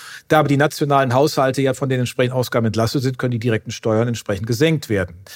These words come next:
Das muss dann jeder Bürger und jede Bürgerin in ihrem Land auch einfordern können.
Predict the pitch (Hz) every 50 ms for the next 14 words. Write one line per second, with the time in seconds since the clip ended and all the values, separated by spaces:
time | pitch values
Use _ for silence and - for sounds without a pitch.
0 | - - - - 127 127 - - - - 156 151 - 170 151 147 135 120 131 139
1 | 143 131 - 131 135 147 156 156 151 131 123 110 127 127 127 123 120 120 127 131
2 | 147 139 123 135 135 143 127 123 127 131 117 113 113 110 120 131 127 117 104 110
3 | 120 139 165 160 - - 107 101 101 98 101 - - 110 120 123